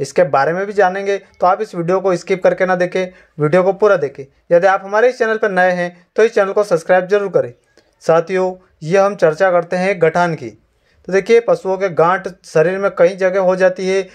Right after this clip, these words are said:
और कई कारणों से होती है। इनमें कभी-कभी तो, अ, पस भर जाता है, कभी-कभी पानी भर जाता है, कभी-कभी ब्लड की बन जाती है और कभी-कभी जो टाइट गठान ये जो दिखाई दे रही है, इस तरीके की गठानें बन जाती है।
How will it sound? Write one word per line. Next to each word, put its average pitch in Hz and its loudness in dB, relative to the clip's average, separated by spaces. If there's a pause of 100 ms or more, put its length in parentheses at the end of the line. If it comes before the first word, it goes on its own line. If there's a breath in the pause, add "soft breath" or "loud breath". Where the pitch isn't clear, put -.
(240 loud breath)
और 196 2
कई 180 2
कारणों 165 0
से 208 -2
होती 190 0
है। 185 -2 (220 loud breath)
इनमें 180 0
कभी-कभी 180 0
तो, 190 0
अ, 180 -8 (240 loud breath)
पस 175 2
भर 185 0
जाता 185 0
है, 180 2
कभी-कभी 175 0
पानी 160 -2
भर 180 2
जाता 185 2
है, 185 2
कभी-कभी 175 0
ब्लड 160 0
की 190 -4
बन 190 -2
जाती 190 0
है 185 -2 (260 loud breath)
और 180 2
कभी-कभी 180 0
जो 185 -2 (180 loud breath)
टाइट 170 2
गठान 170 -2
ये 185 -2
जो 196 0
दिखाई 170 2
दे 175 2
रही 175 0
है, 180 -6 (180 loud breath)
इस 208 0
तरीके 180 0
की 185 -8
गठानें 156 0
बन 226 2
जाती 139 -2
है। 127 -20